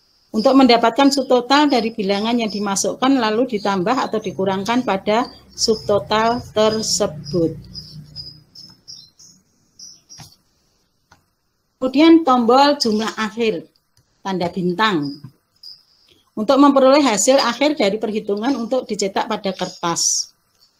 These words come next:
Sembilan, tombol pengali, ini sudah biasa nggih, tanda kali, untuk mengalihkan faktor yang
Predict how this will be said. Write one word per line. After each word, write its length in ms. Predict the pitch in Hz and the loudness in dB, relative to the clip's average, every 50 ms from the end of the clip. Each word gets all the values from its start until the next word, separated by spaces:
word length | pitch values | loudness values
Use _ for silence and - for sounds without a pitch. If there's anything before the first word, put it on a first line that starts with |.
| _ _ _ _ _ _ _ | _ _ _ _ _ _ _
Sembilan, 540 | - - - 196 190 180 180 202 226 254 240 | -8 -6 -4 -2 -2 0 0 0 0 0 0
tombol 240 | 233 220 202 202 196 | 0 2 2 2 2
pengali, 560 | 196 202 202 208 202 202 202 226 277 359 381 - - - | 2 0 -2 -4 -2 -2 0 0 0 0 -2 -4 -8 -8
ini 100 | 185 180 | -6 -6
sudah 200 | 180 - 180 170 | -4 -4 -6 -6
biasa 360 | 175 175 170 165 175 190 196 | -4 -4 -4 -2 -2 -2 -2
nggih, 240 | 175 170 233 285 - | -2 -2 -2 -4 -4
tanda 240 | - 165 160 170 165 | -6 -4 -4 -4 -4
kali, 400 | 165 160 165 180 233 330 440 - - - - _ _ _ _ - | -4 -2 0 2 2 0 0 -2 -8 -18 -20 _ _ _ _ -6
untuk 180 | 185 214 214 | -4 -2 0
mengalihkan 560 | 226 220 208 202 196 196 190 220 226 240 233 | 0 0 0 0 0 0 0 0 -2 0 0
faktor 400 | 226 190 190 - - 220 240 254 | 0 -2 -2 -2 0 0 2 2
yang 480 | 254 226 208 214 233 262 285 285 285 - | 2 4 4 4 4 4 4 2 0 -6